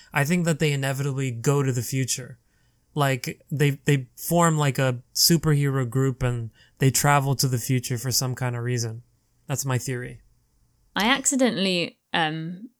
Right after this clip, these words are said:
Speaker 2: kind of spoiled this for myself by looking just at the Nevers on the internet because it was coming out in the U K. And I saw, like, a, just a screenshot of Myrtle,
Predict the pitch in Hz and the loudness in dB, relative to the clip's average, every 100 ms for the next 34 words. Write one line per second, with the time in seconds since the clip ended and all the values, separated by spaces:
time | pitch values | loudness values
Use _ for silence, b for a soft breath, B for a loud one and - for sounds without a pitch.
0 | _ _ - 190 180 - - 185 180 160 | _ _ -4 0 4 2 2 0 0 -2
1 | 165 _ 165 160 - - - - _ _ | -4 _ -4 -2 0 0 -2 -8 _ _
2 | - 170 139 - - 165 - - _ 180 | -6 -4 -2 -2 -2 -8 -14 -20 _ -2
3 | 156 143 175 - _ _ - 180 190 - | 0 -2 -4 -10 _ _ -8 -4 -4 -4
4 | 175 165 180 - _ _ _ - 196 - | -4 -4 -8 -12 _ _ _ -8 -4 -2
5 | 185 185 180 175 170 165 165 165 - 147 | -2 0 0 0 -2 -2 -4 -4 -4 -6
6 | - _ _ _ 185 196 170 - 165 - | -10 _ _ _ -2 -2 -2 -4 -4 -4
7 | - - 185 175 160 147 160 156 180 160 | -4 -6 -4 -2 -2 -4 -4 -4 -2 -2
8 | - - B B B B B B - 175 | -2 -10 B B B B B B 0 2
9 | 165 160 151 - 165 - 180 165 156 151 | 2 0 -4 -6 -2 0 0 -2 -2 -6
10 | - 160 - 139 165 - - - 262 233 | -6 -8 -6 -6 -4 0 0 6 6 6
11 | 202 190 175 - b b b b 180 185 | 4 0 0 -6 b b b b 2 2
12 | 180 190 190 185 180 156 156 160 | 2 0 2 2 0 -2 -4 -4